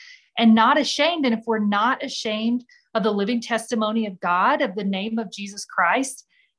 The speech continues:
then, then we won't. And so that's a great practical thing, is, like, we need to avoid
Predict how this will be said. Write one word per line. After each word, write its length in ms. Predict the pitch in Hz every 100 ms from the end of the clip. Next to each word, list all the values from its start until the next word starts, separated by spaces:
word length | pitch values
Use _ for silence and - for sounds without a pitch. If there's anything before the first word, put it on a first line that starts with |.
| -
then, 500 | 247 254 254 247 220 _ _ -
then 200 | 247 247
we 100 | 254
won't. 320 | 240 254 -
And 120 | 214
so 100 | 247
that's 140 | 247 277
a 60 |
great 340 | 220 202 240 247
practical 380 | 254 240 233 214
thing, 180 | 294
is, 100 | 302
like, 160 | 233 220
we 160 | 190 240
need 160 | 302 294
to 120 | 320
avoid 540 | 233 214 226 277 277